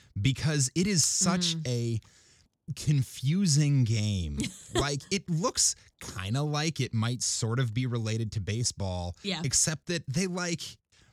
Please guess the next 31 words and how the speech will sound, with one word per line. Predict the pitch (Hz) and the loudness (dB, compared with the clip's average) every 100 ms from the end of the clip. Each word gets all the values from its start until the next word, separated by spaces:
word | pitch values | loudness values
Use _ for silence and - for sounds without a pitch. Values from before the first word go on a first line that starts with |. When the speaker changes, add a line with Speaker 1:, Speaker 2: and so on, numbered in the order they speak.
| _ | _
Speaker 1:
they | 117 190 | 0 2
go | 160 220 240 | 2 2 2
out | 262 247 | 2 2
in | 220 | 2
their | 208 | 2
all-white | 190 160 196 185 180 | 2 0 0 0 -2
jumpers | 139 180 220 247 233 175 | 2 2 2 0 0 2
and | 185 | 2
they | 180 175 | 0 -2
take | 196 170 - | -2 -4 -2
tea | - 214 | -2 0
breaks, | 254 180 135 113 - 143 | 0 0 0 2 0 0
and | 147 143 147 | 0 -2 -4
near | 123 143 208 | 2 4 4
Speaker 2:
Yeah. | - | 2
Speaker 1:
as | 156 | 2
I | 175 247 | 2 0
can | 190 170 | 0 0
tell, | 151 135 131 123 - - - 120 | 0 0 0 -2 -6 -20 -12 -2
the | 135 | 0
game | 170 165 208 247 | 4 4 4 2
doesn't | 240 226 196 151 | 2 2 2 2
end | 151 196 | 2 2
until | 170 160 170 156 | 2 0 0 0
someone | - 165 165 165 | 2 2 2 0
goes, | 156 151 151 131 | 2 2 0 0
"Well, | 151 170 170 - | 0 0 0 -2
I'm | 131 156 | -2 0
done." | 113 107 107 107 - _ | 2 2 2 0 -2 _
Speaker 2:
Right. | 262 262 294 | 2 2 2
<laughs> | - | -2